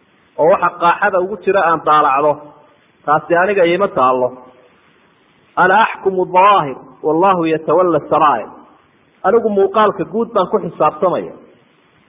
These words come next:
Ilaahay baana qofka wuxuu qarsanayo kala xisaabtami doona. Mar hadduu aan shahaatu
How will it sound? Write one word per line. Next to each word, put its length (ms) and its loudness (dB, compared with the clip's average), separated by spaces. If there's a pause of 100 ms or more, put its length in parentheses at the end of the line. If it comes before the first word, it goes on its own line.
(1000)
Ilaahay 320 2
baana 220 2
qofka 320 -6
wuxuu 240 0
qarsanayo 600 -2 (180)
kala 180 0
xisaabtami 600 -4
doona. 240 -2 (1000)
Mar 120 2
hadduu 240 2
aan 120 2
shahaatu 460 -2